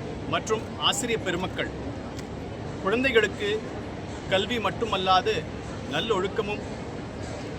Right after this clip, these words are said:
உடல் உறுதியும் இருக்குமாறு நல்ல விதத்தில்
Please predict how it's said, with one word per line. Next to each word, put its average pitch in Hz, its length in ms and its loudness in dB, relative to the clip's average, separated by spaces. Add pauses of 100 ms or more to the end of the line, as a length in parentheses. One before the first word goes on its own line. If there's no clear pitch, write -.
(140)
உடல் 262 300 6
உறுதியும் 214 360 2 (240)
இருக்குமாறு 180 540 0 (800)
நல்ல 226 220 4
விதத்தில் 196 420 0